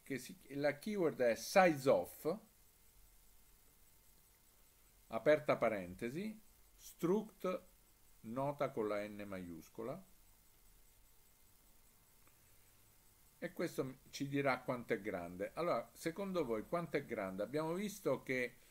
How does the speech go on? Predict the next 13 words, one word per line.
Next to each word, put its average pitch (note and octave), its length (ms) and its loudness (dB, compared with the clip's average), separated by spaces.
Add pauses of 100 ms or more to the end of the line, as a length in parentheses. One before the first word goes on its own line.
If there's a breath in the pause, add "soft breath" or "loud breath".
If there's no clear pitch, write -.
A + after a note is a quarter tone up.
(400 loud breath)
eh, G#2+ 600 0
eh, G2 840 -4 (540)
allora, G2 500 -2 (360)
eh, - 160 -14 (100)
torna E3 260 2
un C#3+ 120 -2
attimo A2 360 -6
su. E2 240 -14 (2500 soft breath)
Abbiamo D#3 320 0
visto G3 340 0
che G#2+ 320 0
ci B2 160 -6
sta E2+ 340 -4